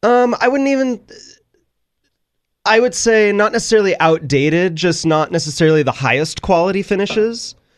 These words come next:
I would say middle of the road, uh, maybe five to ten years updated, and just, you know, I, it was, it was clean inside. Nothing fancy, but nothing needing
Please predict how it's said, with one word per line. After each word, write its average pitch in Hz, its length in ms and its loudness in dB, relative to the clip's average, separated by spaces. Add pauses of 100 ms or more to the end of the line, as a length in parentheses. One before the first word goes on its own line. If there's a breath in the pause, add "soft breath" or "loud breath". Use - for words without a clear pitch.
(300)
I 180 100 2
would 190 120 0
say 220 160 2
middle 185 320 2
of 208 80 -2
the 214 120 2
road, 180 680 0 (600 loud breath)
uh, 139 580 4
maybe 180 360 2
five 160 400 0
to 160 60 -8
ten 160 260 0
years 160 240 0
updated, 151 840 0 (420 soft breath)
and 143 840 0 (340)
just, - 520 -6 (180)
you 233 100 0
know, 220 320 0
I, 190 180 0 (220)
it 214 120 2
was, 185 260 -4
it 185 160 2
was 160 320 0
clean 180 320 0
inside. 107 580 -4 (220)
Nothing 190 360 2
fancy, 185 680 -2 (240 soft breath)
but 156 160 2
nothing 165 680 0 (140 loud breath)
needing 151 520 0